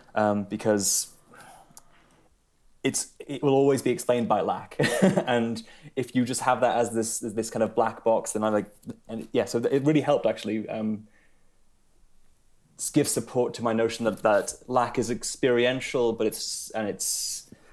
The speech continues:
certainly proper to our ideological conditions, but I don't think that it's enough to, um, to base a,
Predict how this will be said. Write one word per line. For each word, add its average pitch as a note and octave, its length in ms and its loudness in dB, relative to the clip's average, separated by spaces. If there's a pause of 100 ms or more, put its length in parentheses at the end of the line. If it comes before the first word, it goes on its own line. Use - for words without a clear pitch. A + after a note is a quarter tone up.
(120)
certainly A2+ 560 2
proper A2+ 480 0
to A2+ 180 -2
our G#2+ 200 2
ideological A2 440 0
conditions, G#2+ 520 -6
but A2 140 -4
I G#2 60 -2
don't A2 320 -4
think G#2+ 160 -8
that G#2+ 140 -6
it's - 240 -8
enough A2+ 800 -2 (720)
to, G#2 400 -2
um, G2 460 -6 (1600)
to A2+ 180 -4
base G#2+ 720 -2
a, A2 400 -2